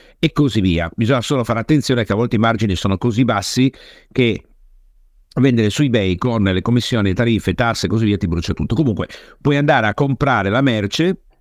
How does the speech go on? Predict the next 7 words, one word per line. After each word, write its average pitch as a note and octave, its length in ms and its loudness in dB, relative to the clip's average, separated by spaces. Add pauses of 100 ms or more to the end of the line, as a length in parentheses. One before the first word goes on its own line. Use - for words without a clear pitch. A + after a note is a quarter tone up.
(380)
da, G#2 380 0
eh, E2 720 -4 (160)
dalle G2+ 240 0
aziende C3 480 2
e C3 140 2
rivenderla G#2 680 2
sui, E2+ 580 0